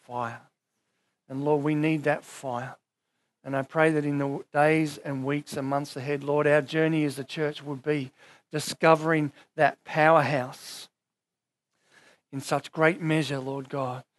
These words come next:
that we won't be able to contain it. Lord, it has to be you.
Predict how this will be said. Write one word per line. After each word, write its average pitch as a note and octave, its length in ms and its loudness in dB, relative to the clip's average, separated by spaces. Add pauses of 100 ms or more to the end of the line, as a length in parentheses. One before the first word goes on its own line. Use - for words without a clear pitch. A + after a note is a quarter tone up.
(160)
that D3 120 -8
we D3 120 -2
won't F3 260 4
be E3+ 220 -6
able D#3 300 0
to - 140 -10
contain C3+ 520 -6
it. A#2+ 120 -16 (1700)
Lord, C#3 220 -4
it C#3+ 100 -6
has D3 380 -4
to D3 100 -10
be C#3+ 120 -10
you. B2+ 300 -10